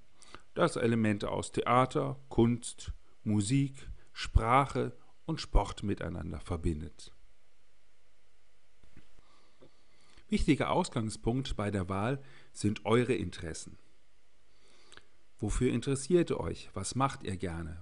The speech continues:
Wo seid ihr neugierig? Lest ihr Bücher? Das ist ganz wichtig, dass ihr hier ein Fach wählen könnt, das euch besonders interessiert.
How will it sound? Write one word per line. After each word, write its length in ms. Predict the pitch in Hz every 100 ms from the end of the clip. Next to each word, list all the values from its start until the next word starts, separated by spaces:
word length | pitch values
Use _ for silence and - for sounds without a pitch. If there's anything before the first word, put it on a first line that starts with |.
| -
Wo 180 | 120 131
seid 300 | 117 113 110
ihr 100 | 113
neugierig? 840 | 113 123 139 117 95 85 87 - 95
Lest 320 | 117 117 -
ihr 120 | 107
Bücher? 440 | 110 127 - - - - - - - - - - - - - - - -
Das 180 | 104 -
ist 140 | 113 -
ganz 260 | 113 117
wichtig, 540 | 135 147 - 113 - -
dass 240 | 101 -
ihr 240 | 95 95 87 -
hier 260 | 139 156
ein 100 | 101
Fach 380 | - - 175 113
wählen 320 | 104 98 113
könnt, 360 | 113 131 160 - - -
das 260 | - 104 -
euch 220 | - -
besonders 420 | 131 151 156 151
interessiert. 760 | - 143 127 - 143 90 -